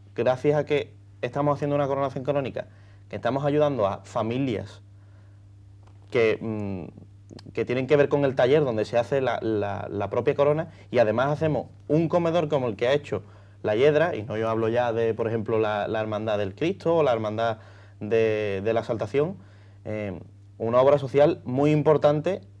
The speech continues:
que no es, mm, para dos días, como ha durado la coronación, ¿eh? Dicho mal y pronto.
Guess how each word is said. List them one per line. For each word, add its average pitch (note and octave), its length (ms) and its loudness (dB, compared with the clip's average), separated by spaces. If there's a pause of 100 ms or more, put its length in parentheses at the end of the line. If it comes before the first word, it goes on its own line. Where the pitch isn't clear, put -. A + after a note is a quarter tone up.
(100)
que A2+ 160 0
no A#2 180 0
es, D3 300 -4 (220)
mm, B2 420 -6 (200)
para A#2+ 200 2
dos A2+ 160 2
días, D#3 300 2 (140)
como A#2 260 -2
ha A#2 40 2
durado B2+ 280 2
la B2+ 80 0
coronación, C3 500 -2
¿eh? D3+ 140 -6 (640)
Dicho B2 800 2
mal B2+ 180 0
y C#3 40 0
pronto. C#3+ 400 -4